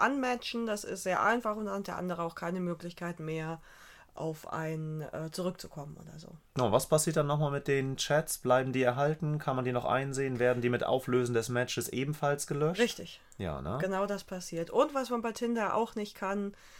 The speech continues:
Speaker 1: ich vermute, es gibt einen Grund, warum man das nicht kann, man kann keine Fotos verschicken.
Speaker 2: Hm.
Speaker 1: Ich vermute,
Speaker 2: Ja.
Speaker 1: das hängt mit diesem Ding namens Dickpics zusammen.
Speaker 2: Ja, wir hatten da ja auch letztens dieses tolle Meme, Supply and Demand
Speaker 1: Mhm.
Speaker 2: von Dickpics.
Speaker 1: Mhm.
Speaker 2: Hundred percent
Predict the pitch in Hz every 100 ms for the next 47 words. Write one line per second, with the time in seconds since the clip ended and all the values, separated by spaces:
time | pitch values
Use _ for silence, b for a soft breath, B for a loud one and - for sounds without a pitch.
0 | b - - 196 208 190 - 180 165 175
1 | 196 226 196 190 196 185 175 185 - 190
2 | 190 180 220 226 247 262 - 294 185 -
3 | - - - - - - - - 123 127
4 | 127 131 143 - _ - - _ _ -
5 | - - 208 208 233 359 339 277 269 269
6 | 285 254 247 247 240 220 - - 240 277
7 | 262 226 214 220 202 226 240 - 196 165
8 | - - - 151 143 160 233 120 151 117
9 | 120 127 117 120 110 123 123 120 - 113
10 | - - 120 117 123 117 90 85 98 -
11 | 110 113 110 95 95 101 107 87 80 107
12 | 226 226 98 95 - 113 117 - 80 101
13 | - - 226 233 131 143 143 - 123 -
14 | 117 113 113 - -